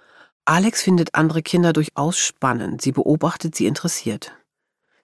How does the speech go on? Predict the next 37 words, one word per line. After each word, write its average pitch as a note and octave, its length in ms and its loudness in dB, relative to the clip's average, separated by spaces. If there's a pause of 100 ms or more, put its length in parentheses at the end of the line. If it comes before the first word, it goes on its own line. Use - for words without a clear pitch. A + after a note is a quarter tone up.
Sie D3 100 2
nimmt E3+ 220 6
auch - 100 -4
mal B2+ 140 2
Kontakt - 440 -2
zu - 100 -2
ihnen C#3+ 240 2
auf, B2+ 640 -2
krabbelt C3 500 0
mit B2+ 160 0
ihnen A#2+ 220 0
herum D#3 640 2
oder C3+ 220 0
man B2+ 160 0
schlägt - 380 -2
gemeinsam C3 580 2
mit D#3+ 120 2
dem E3+ 140 4
Löffel B2+ 320 0
auf - 140 -6
den B2 180 -6
Tisch. - 320 -6 (1040)
Aber D#3+ 200 4
sie D#3 120 4
hat D3+ 100 2
noch C#3+ 160 -2
keine G#3 280 4
Idee D#3 280 4
von C#3+ 180 0
den B2+ 100 0
Gefühlen, F3 600 0
Zielen C3 480 -2
und D#3 120 0
Bedürfnissen B2+ 600 -2
der A2+ 140 -2
anderen A2 360 -6
Kinder. A2 440 -8